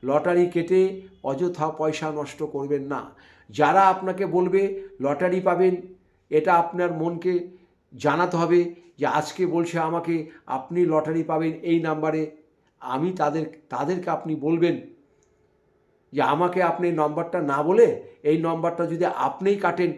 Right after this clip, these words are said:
তাহলে তো আপনাকে রাস্তাঘাটে বসে থাকতে হবে না, হাত দেখতে হবে না। আপনি এই নাম্বারটা পেয়ে লটারি কাটুন না, আপনি লটারি পেয়ে বড়লোক হন, তাকে আপনি এই কথাটা বলবেন, সে কি বলে তখন শুনবেন।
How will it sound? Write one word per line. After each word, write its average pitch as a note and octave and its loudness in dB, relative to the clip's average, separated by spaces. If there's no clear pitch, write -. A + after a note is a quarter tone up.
তাহলে E3 -2
তো F3 -2
আপনাকে E3 -2
রাস্তাঘাটে D3+ -4
বসে D3 -4
থাকতে D#3+ -8
হবে D#3+ -4
না, E3+ -4
হাত D3+ -6
দেখতে E3+ -6
হবে F3 -4
না। G#3 -8
আপনি G3 0
এই A3 8
নাম্বারটা G3 2
পেয়ে G3 2
লটারি F#3+ 0
কাটুন G3 -2
না, D#3 -6
আপনি F3 -2
লটারি D3+ -2
পেয়ে F3+ 2
বড়লোক D3+ 0
হন, G3 -6
তাকে C3 -4
আপনি E3+ -2
এই E3 -4
কথাটা E3 -4
বলবেন, E3 -6
সে - -2
কি D3+ -2
বলে C#3+ 0
তখন C#3 -6
শুনবেন। D3+ -8